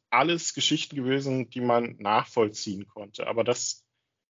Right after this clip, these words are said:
sich ein Ronnie O'Sullivan da jetzt hinstellt und sagt, ja,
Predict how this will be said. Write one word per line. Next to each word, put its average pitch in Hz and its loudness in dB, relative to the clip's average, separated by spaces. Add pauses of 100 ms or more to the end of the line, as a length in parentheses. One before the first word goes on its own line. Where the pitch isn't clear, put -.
(500)
sich 147 2
ein 143 6
Ronnie 160 6
O'Sullivan 156 2
da 113 4
jetzt 110 2
hinstellt 131 2
und 127 -6
sagt, 123 4
ja, 160 4